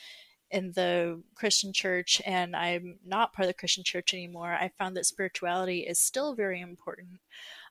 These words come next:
Um, but I think that it is really important to question why it is so important to a lot of spiritual groups to limit sexual freedom and, um, experimentation freedom.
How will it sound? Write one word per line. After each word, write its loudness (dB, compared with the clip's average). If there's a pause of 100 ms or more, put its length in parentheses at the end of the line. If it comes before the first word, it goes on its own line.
Um, 4
but 10
I 6
think -4
that 6
it 2
is 2
really 2
important -6
to 0
question 0 (340)
why 8
it 4
is 0
so 2
important -6
to 0
a -2
lot 0
of -6
spiritual -2
groups 0
to 0 (160)
limit 0 (300)
sexual 2
freedom -4 (140)
and, -2 (600)
um, 2 (340)
experimentation -2
freedom. -4